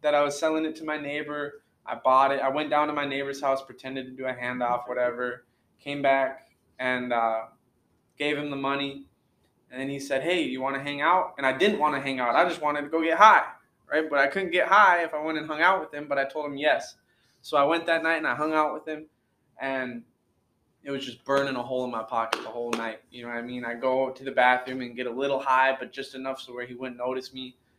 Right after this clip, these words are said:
being high. And then eventually I was like, "All right, have a good night." And I went home. And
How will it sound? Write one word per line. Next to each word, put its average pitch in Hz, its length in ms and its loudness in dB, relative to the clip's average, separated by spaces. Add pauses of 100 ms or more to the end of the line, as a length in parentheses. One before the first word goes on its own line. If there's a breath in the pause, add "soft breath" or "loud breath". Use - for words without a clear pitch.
(220)
being 135 280 -2
high. 131 560 2
And 123 140 -14
then 123 300 -8
eventually 135 440 -4
I 127 40 2
was 127 100 0
like, 131 100 -6
"All 139 80 4
right, 147 200 6
have 135 220 -2
a - 20 -18
good 139 140 -10
night." 147 160 2
And 131 100 -4
I 123 80 -4
went 127 180 -4
home. 135 360 -4
And - 100 -20